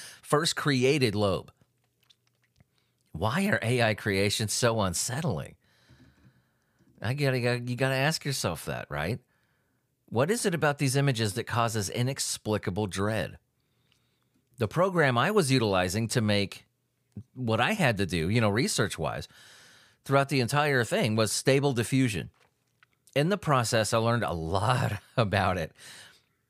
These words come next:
When you make your input too specific, you may happen upon exactly what you're looking for. The A I is, in a way,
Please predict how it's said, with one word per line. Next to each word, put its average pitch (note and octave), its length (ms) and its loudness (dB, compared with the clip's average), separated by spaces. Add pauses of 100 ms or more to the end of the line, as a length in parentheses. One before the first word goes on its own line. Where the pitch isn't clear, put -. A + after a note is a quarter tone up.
(420)
When C3+ 160 4
you C#3+ 100 4
make E3 220 2
your E3 120 2
input C3+ 400 0
too C3 180 2
specific, B2 800 -4
you G#2+ 160 -2
may G#2 240 0
happen C#3 400 0
upon G#2 340 -2
exactly F2+ 880 -4
what A2+ 380 0
you're A2 80 -2
looking G2 400 -2
for. C2+ 300 -8
The G2 100 -2
A C3+ 240 2
I C3 160 0
is, G#2 240 0
in G2+ 80 0
a G2 80 0
way, G2 320 2